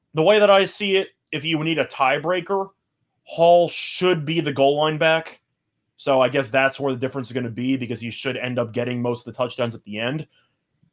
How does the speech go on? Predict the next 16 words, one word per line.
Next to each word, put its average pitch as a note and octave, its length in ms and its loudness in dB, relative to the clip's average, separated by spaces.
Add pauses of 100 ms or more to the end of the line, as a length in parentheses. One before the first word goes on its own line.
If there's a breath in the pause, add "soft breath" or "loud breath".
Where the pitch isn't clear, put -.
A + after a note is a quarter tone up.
of C3+ 160 0
drives. D3+ 640 6 (100)
I B2 60 4
also C3+ 200 4
just A#2 200 -12
think A#2 140 -6
Hall's A2 360 -2
an G#2 60 -8
insane G2 420 -10
player. G2 320 -10
No D3+ 140 4
offense C#3+ 220 -2
to C3+ 60 -2
Michael A#2 220 -2
Carter, G#2 400 2
but F#2 240 -12